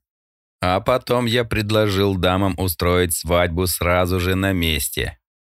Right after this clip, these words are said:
Они переругались между собой за право быть той самой, единственной и неповторимой. Так что мне пришлось уйти пожинать плоды своей популярности.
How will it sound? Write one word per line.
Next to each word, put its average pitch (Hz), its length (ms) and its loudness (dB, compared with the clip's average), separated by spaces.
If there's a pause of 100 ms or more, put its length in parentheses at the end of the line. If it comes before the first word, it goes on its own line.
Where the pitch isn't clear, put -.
(140)
Они 73 340 -4
переругались 80 880 0
между 73 320 -2
собой 76 600 -2
за 76 260 -2
право 90 480 0
быть 80 320 -2 (140)
той 104 240 0
самой, 90 600 -4 (300)
единственной 92 920 0
и 92 180 -2
неповторимой. 87 1000 0 (440)
Так 87 220 0
что - 240 -2
мне 104 320 0
пришлось 87 560 -2
уйти 90 480 0
пожинать 101 880 -2 (120)
плоды 87 420 0
своей 87 500 0
популярности. 73 1120 -2